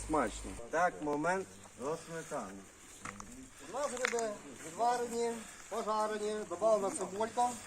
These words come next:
Speaker 2: вже насмажена. І в кінці ми даємо сметану і, напевно, що кропу і чеснику додамо зразу.
Speaker 1: А першим ділом, я зараз принесу кропу і чеснику, а ти давай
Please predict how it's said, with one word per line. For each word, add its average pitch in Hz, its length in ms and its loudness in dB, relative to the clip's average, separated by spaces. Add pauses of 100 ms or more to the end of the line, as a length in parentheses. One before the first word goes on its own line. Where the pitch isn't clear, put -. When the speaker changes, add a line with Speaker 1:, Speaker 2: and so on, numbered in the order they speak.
Speaker 2:
вже 202 200 4 (100)
насмажена. 214 640 4 (1120)
І - 80 2
в - 400 -6
кінці 220 220 2
ми 208 100 4
даємо 190 380 4
сметану 247 580 8
і, 208 80 -2
напевно, 196 360 4
що 185 120 -4
кропу 196 400 2 (100)
і 180 40 -6
чеснику 156 460 -6
додамо 113 580 0
зразу. 120 240 2 (360)
Speaker 1:
А 107 40 0
першим 165 460 6
ділом, 151 280 2 (360)
я 156 140 6
зараз 156 280 6 (100)
принесу 143 500 0
кропу 123 340 2
і 120 40 2
чеснику, 147 600 2
а 127 40 6
ти 123 140 -2
давай 120 280 4